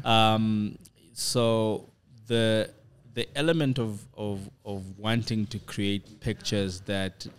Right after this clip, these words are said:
Speaker 2: uh, narratives that are powerful was really the passion. It was
Speaker 1: Yeah.
Speaker 2: never about, um,
Speaker 1: Yeah.
Speaker 2: about what you get out of it, what you gain out of it.
Speaker 1: There's something very powerful you said. Uh, you know, Bernard,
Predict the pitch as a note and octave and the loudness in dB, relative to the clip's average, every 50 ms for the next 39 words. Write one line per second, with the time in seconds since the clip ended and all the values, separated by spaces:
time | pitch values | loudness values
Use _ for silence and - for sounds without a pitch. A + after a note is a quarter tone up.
0 | - - F#2+ G2 G2+ G2+ G#2+ A2 A2+ A2 A2 A2 - G#2+ G2 F#2+ F#2+ G2 F#2+ G#2 | -14 -10 -6 -4 0 2 2 4 4 2 0 0 -2 -4 -4 -4 -6 -12 -8 -6
1 | G2 G2 F2 - - G2 - - - B2 A#2 A2 G#2+ F#2+ - - G#2 F#2+ G2 F#2+ | -6 -6 -6 -8 -10 -12 -8 -2 0 2 4 4 2 0 -2 -4 -4 -4 -2 -4
2 | F#2+ F#2 F#2+ G#2 G#2 G#2+ G#2 A2 G#2+ G2+ G#2 F#2+ - G#2+ G2+ G2 G2 - - - | -4 -6 -8 -4 -4 -2 -2 -2 -4 -4 -6 -10 -8 -6 -6 -6 -6 -8 -12 -12
3 | - - - - C#3+ D3+ D#3 D3+ C#3+ C#3+ C#3 C3+ B2+ A#2 A2 A2 G#2+ G#2+ G#2+ G#2+ | -14 -14 -4 4 8 10 12 12 12 12 12 10 10 8 8 6 6 4 4 4
4 | G#2 G#2 G#2+ - - - - A#2 G#2+ G#2 G2+ G2 F#2+ F#2+ F#2 F#2 F#2 F#2 F#2 - | 2 2 0 -2 -4 -8 -8 -4 -2 0 0 0 0 -2 -4 -4 -6 -8 -10 -12
5 | - - D3 C#3+ C#3+ C#3 C#3 C#3 C3+ C3+ C3+ C3 B2+ B2 B2+ - - - - - | -12 -8 -2 0 2 4 6 6 6 6 6 4 4 2 -2 -6 -8 -16 -14 -12
6 | G2+ G2 F#2+ G2 F#2+ F#2+ F#2+ F2+ - - - - - _ _ - A#2 A#2 A2 - | -12 -8 -6 -4 -4 -4 -6 -8 -10 -18 -18 -20 -20 _ _ -8 -6 -6 -6 -4
7 | - G#2 F#2+ F#2 G#2+ G2+ G2 G2 F#2+ F#2+ F#2+ F#2+ F#2+ G2 F#2+ F#2+ G2+ F#2+ - - | -8 -8 -6 -2 0 0 2 2 0 0 -2 0 -2 -2 -2 0 -2 -2 -2 -2
8 | G2 F#2 F2 - F#2+ F#2 F#2 F2+ E2+ E2+ F2 E2+ E2+ - D#3+ D#3+ D#3+ - F#3 F3+ | -6 -6 -4 -6 -6 -6 -6 -8 -8 -10 -12 -8 4 10 12 12 12 12 12 12
9 | F#3+ F#3+ G3 F#3+ E3 D3+ C3+ C#3+ D#3 D#3 D#3 D3+ C3 - D#3 C#3 B2+ - - B2+ | 12 12 10 10 10 10 10 10 10 10 10 8 10 10 10 10 10 8 6 2
10 | B2 B2 A#2+ - - - - C#3 B2+ B2+ A#2+ A#2+ B2+ _ _ _ - _ - _ | 4 2 2 0 -2 2 4 6 6 6 4 2 -2 _ _ _ -20 _ -20 _
11 | _ _ _ _ _ _ _ _ _ _ _ - - C3 C3+ C3+ C3+ C3 B2+ - | _ _ _ _ _ _ _ _ _ _ _ -10 -2 2 6 6 6 6 6 2
12 | - - - D#3 D#3+ E3+ F3 F3+ E3+ D#3+ E3 D#3+ D#3 C3+ B2+ C3 - | -4 0 4 6 8 10 10 8 10 12 12 12 12 10 8 6 2